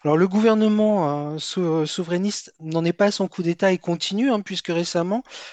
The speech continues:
euh, il a, euh, annoncé la fin des subventions aux associations de, de défense des droits L G B T Q I A plus. Dans le même sens, et ça va, euh, s-, t-, enfin, ça montre à, à quel point le, le gouvernement est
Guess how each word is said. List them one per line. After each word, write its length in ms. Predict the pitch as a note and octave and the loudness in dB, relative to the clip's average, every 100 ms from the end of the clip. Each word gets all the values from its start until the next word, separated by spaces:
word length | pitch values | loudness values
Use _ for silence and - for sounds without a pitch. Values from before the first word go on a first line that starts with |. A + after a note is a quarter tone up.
| - - | -14 -2
euh, 460 | E3+ E3+ E3+ E3+ F3 | 0 2 2 0 -2
il 260 | E3+ E3+ E3+ | -6 -4 -2
a, 260 | F3 F3 C3+ | -2 -2 -4
euh, 300 | C3 C3 C3+ C3+ C#3 - | -6 -8 -10 -14 -16 -6
annoncé 540 | E3+ E3+ F3+ - G#3 G#3+ - - | -2 0 0 0 -2 -4 -12 -6
la 140 | D3+ E3 | 0 0
fin 160 | G#3+ | 2
des 80 | G#3 | 0
subventions 600 | F#3 G3 E3+ F3 - G3 | -2 -4 -4 -6 -4 -4
aux 120 | E3+ | -2
associations 540 | E3 - E3 F3 - F#3+ | -2 -2 -6 -6 -6 -6
de, 120 | E3 | -8
de 160 | D3+ D3+ | -6 -4
défense 400 | E3 E3+ F#3+ F3 | -4 -4 -4 -4
des 80 | |
droits 220 | D#3 D#3 D#3+ | -2 0 0
L 60 | |
G 100 | D3+ | -2
B 140 | D3+ D3 | -6 -6
T 140 | - | -6
Q 220 | C#3 - C3+ | -8 -4 -2
I 60 | |
A 60 | B2+ | -2
plus. 300 | - A#3 - - - - - - D3 | -2 -6 -6 -12 -16 -16 -18 -20 2
Dans 160 | G3 | 4
le 80 | D4+ | 6
même 160 | D4 B3+ | 6 4
sens, 360 | - A#3 C#4+ | 2 2 2
et 40 | G#3 | 0
ça 180 | - F3 | 2 4
va, 120 | E3 | 4
euh, 360 | E3 C#3+ C3+ | 4 2 0
s-, 160 | C#3+ - | -6 -10
t-, 280 | C#3+ D3+ - | -12 -12 -12
enfin, 260 | - - C#3 | -12 -10 -10
ça 220 | - E3 | -6 -2
montre 320 | F3 G#3+ - | 0 0 0
à, 160 | D#3+ D#3 | -2 0
à 80 | |
quel 180 | D#3 F3 | -2 -4
point 160 | - F#3+ | -2 -2
le, 380 | E3+ D3+ D3+ D#3+ | 0 -2 -4 -8
le 420 | D#3+ D#3 D3+ C#3+ | -12 -8 -4 -4
gouvernement 640 | D3 E3+ F3+ E3+ F3 F#3+ | -2 0 2 2 0 0
est 160 | C3 B2+ | -2 -8